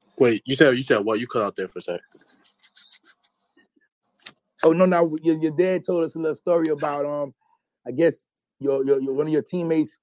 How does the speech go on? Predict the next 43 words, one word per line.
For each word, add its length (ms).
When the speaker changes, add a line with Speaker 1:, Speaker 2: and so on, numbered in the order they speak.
Speaker 2:
played 200
center, 280
got 280
hurt, 280
and 160
you 100
had 220
switched 300
over 200
and 80
started 320
playing 280
center. 420
And 120
Speaker 1:
Oh, 100
Speaker 2:
I, 60
you 120
Speaker 1:
yeah. 80
Speaker 2:
know, 60
your 140
dad 280
was, 240
I 60
guess 220
he 60
was, 140
like, 200
nervous 420
for 80
you 160
switching 380
over 160
to 140
that 160
position, 460
man. 200
Tell 160
us 100
a 60
little 220
bit 140
about 260
that. 160